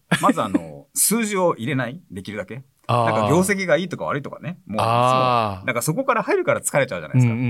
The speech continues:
Speaker 1: ん。
Speaker 2: ね。だから、あの、訪日はやっぱりものすごくコロナで苦労したんで、
Speaker 1: うん。
Speaker 2: 業績一回下がってんですけど、
Speaker 1: うんうん。
Speaker 2: まあ、そういうことはどうでも、どうでもいいというか、ここではあまり話さないで。
Speaker 1: うん。
Speaker 2: やっぱりまず第一印象はすごいびっくりであったと。
Speaker 1: うん。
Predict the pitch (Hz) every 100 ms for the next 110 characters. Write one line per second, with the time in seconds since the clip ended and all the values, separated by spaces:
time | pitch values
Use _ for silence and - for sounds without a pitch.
0 | 110 131 107 95 110 _ _ - 143 101
1 | 123 120 117 165 175 170 160 147 143 101
2 | - _ - 110 143 165 185 185 101 -
3 | _ 170 165 107 87 196 160 - 92 73
4 | 95 113 110 92 - - 127 123 117 113
5 | - 139 185 - 78 - 117 113 104 110
6 | 95 - _ _ _ - 196 254 226 123
7 | 110 110 110 110 107 104 _ - 117 127
8 | 120 107 120 - 117 196 185 110 92 98
9 | - 60 85 139 123 113 87 - _ -
10 | 170 240 185 139 92 107 120 120 117 85
11 | - 101 76 98 - 123 78 - - 120
12 | 113 110 101 92